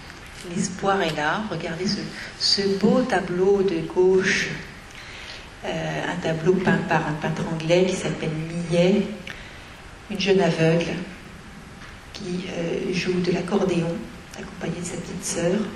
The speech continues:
en espérant avoir quelques pièces. Et regardez, malgré le malheur qui la frappe, eh bien, le bonheur est possible. Regardez derrière ce champ de blé, ce, ce champ qui chante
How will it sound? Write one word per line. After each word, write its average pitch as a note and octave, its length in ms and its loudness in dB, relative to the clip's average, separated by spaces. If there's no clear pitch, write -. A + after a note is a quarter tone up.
en E3+ 80 -6
espérant F3 560 -2
avoir F3 280 -2
quelques - 420 -6
pièces. - 480 2
Et G3 100 2
regardez, F#3 600 6
malgré E3 460 2
le E3 80 6
malheur F3 480 4
qui - 120 -4
la D3+ 100 -2
frappe, - 520 -2
eh E3+ 80 -2
bien, F3 320 0
le F#3 60 8
bonheur F3 460 6
est E3 120 -4
possible. F3 600 0
Regardez D#3+ 360 -4
derrière D#3+ 500 -4
ce - 320 0
champ F#3 220 2
de D#3+ 60 2
blé, E3+ 480 2
ce, - 320 2
ce - 560 2
champ G3+ 220 4
qui - 80 -2
chante A3 460 2